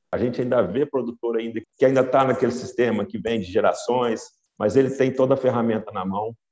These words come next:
pra conseguir aumentar trinta, vinte, quarenta, cinquenta por cento da produção sem mudar nada dentro da propriedade,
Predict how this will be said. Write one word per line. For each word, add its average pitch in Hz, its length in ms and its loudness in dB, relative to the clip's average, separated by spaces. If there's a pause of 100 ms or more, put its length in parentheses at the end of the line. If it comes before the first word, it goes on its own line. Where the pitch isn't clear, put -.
pra - 240 -8
conseguir 113 560 -4 (380)
aumentar 104 480 4
trinta, 107 760 0 (160)
vinte, 139 440 -2
quarenta, 113 400 0
cinquenta 135 420 0
por 117 140 -4
cento 113 180 -6
da 110 60 -8
produção 107 440 -4
sem 127 180 -6
mudar 123 240 0
nada 113 260 2
dentro 101 120 0
da 92 120 0
propriedade, - 600 -6